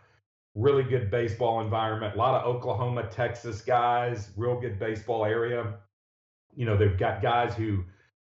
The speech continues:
are important to that program, who played there, who are on the coaching staff, as far as the Holliday,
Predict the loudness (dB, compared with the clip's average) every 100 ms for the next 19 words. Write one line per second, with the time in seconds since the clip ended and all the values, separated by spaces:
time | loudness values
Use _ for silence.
0 | _ _ -6 0 2 2 0 2 4 4
1 | 0 -2 -2 -2 -2 -2 -2 -4 -4 -4
2 | -6 -4 0 0 0 2 2 2 2 0
3 | 2 0 0 0 0 0 -4 -2 0 2
4 | 2 0 -4 -4 2 2 2 0 2 2
5 | 0 0 0 -2